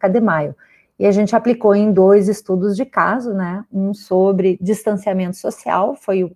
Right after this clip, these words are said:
primeiro caso que a gente analisou lá no início do ano, do ano passado,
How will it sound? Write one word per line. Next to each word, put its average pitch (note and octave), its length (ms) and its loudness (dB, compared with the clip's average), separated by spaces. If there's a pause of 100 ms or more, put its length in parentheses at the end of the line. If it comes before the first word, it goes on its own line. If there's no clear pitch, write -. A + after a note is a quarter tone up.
(140)
primeiro G3+ 340 0
caso F#3 340 -6
que F#3+ 80 -2
a F#3+ 40 -4
gente F#3 260 -6
analisou A3 640 -2
lá G#3 340 -2
no G3 80 -2
início F3+ 380 -4
do G#3+ 100 -2
ano, G#3+ 320 0
do D#3+ 260 -12
ano E3 160 -12
passado, F#3+ 440 -10